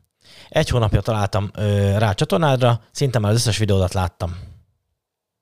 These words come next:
Huszonkét éves vagyok, most fejezem be az egyetemi tanulmányomat. Úristen, ha én huszonkét évesen elkezdem a, a befektetéseimet, ezt mindig elmondom nektek.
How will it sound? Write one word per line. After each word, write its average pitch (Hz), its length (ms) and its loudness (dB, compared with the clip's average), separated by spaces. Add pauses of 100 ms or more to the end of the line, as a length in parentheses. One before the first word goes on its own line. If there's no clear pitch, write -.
(680)
Huszonkét 156 480 0
éves 165 200 2
vagyok, 127 160 0
most 135 140 0
fejezem 104 320 2
be 92 80 0
az 95 180 0
egyetemi 101 340 0
tanulmányomat. 113 600 0 (240)
Úristen, 160 440 0
ha 147 80 4
én 143 80 2
huszonkét 135 420 -2
évesen 120 240 -2
elkezdem 113 460 0
a, 113 120 2 (200)
a - 100 -2
befektetéseimet, 113 920 2 (200)
ezt - 220 -6
mindig 147 260 2
elmondom 113 380 2
nektek. 104 340 -2